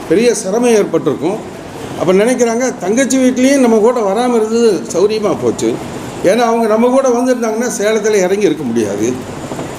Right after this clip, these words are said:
இந்த பயண துவாவை ஓதி கொண்டதால் எவ்வளவு பெரிய பலன்கள் இருந்தது அப்படின்னு சொல்லிட்டு அதற்கு இதை பகிர்ந்துக்கிட்டாங்க.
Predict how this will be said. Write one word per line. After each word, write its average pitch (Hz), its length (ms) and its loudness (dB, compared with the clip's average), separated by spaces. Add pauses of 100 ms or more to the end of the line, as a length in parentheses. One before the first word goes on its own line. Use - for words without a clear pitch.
(240)
இந்த 156 160 4 (120)
பயண 302 340 2
துவாவை 254 540 0
ஓதி 262 300 4
கொண்டதால் 208 560 0
எவ்வளவு 240 300 2
பெரிய 226 400 2 (220)
பலன்கள் 233 640 0
இருந்தது 214 420 2
அப்படின்னு 196 220 -2
சொல்லிட்டு 185 340 0
அதற்கு 165 600 2 (480)
இதை 143 240 2
பகிர்ந்துக்கிட்டாங்க. 165 640 0